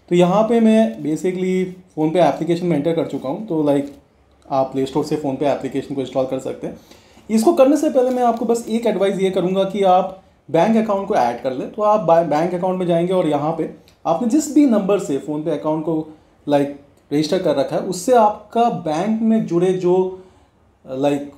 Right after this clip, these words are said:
वही number से अगर आपकी कोई bank accounts हो, तो उन bank accounts को आप link करा सकते हैं। तो यहाँ पे मेरा जैसे कि आईसीआईसीआई account उसी PhonePe number से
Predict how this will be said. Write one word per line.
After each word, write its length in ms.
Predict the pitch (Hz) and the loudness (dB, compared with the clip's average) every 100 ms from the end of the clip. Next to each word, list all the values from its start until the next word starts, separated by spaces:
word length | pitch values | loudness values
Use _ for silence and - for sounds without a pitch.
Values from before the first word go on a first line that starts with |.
| - | 0
वही 220 | 170 220 | 2 4
number 320 | 214 185 185 | 2 2 0
से 160 | 190 202 | 0 0
अगर 200 | 175 175 | 0 2
आपकी 260 | 156 - 170 | 0 -2 -2
कोई 120 | 170 | 0
bank 280 | 147 151 170 | 0 -2 -2
accounts 400 | 170 170 185 165 | 0 0 -2 -6
हो, 60 | 170 - _ | -10 -14 _
तो 60 | 196 | 0
उन 200 | 247 277 | 4 6
bank 260 | 214 220 208 | 4 2 0
accounts 340 | 214 208 220 | -4 -4 -2
को 80 | 214 | -2
आप 180 | 202 156 | 0 0
link 180 | 180 | -2
करा 180 | 175 160 | 0 0
सकते 300 | 165 151 - | 0 -4 -6
हैं। 220 | 123 - _ _ _ - | -8 -10 _ _ _ -2
तो 80 | |
यहाँ 260 | 170 170 190 | 0 2 0
पे 120 | 190 | 0
मेरा 240 | 185 175 175 | 4 4 4
जैसे 260 | 170 175 | 2 -2
कि 100 | 175 | 0
आईसीआईसीआई 580 | 151 147 175 170 175 160 | 0 0 -2 -4 -4 -4
account 340 | 165 170 175 - - | -4 -4 -4 -8 -14
उसी 240 | - 240 | -8 -6
PhonePe 380 | 220 180 175 180 | -2 0 0 0
number 320 | 165 160 165 | 0 0 0
से 400 | 165 165 151 151 | -2 -4 -4 -8